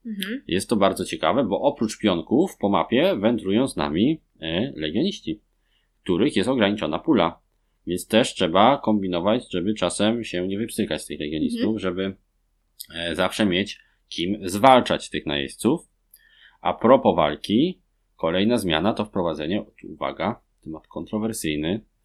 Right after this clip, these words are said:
Speaker 2: do pandemii została wprowadzona kostka. Czyli
Speaker 1: Ale.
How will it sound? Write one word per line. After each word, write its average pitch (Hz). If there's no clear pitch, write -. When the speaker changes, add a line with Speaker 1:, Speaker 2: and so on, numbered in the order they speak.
Speaker 2:
do 98
pandemii 87
została 90
wprowadzona 82
kostka. -
Czyli 202
Speaker 1:
Ale. 170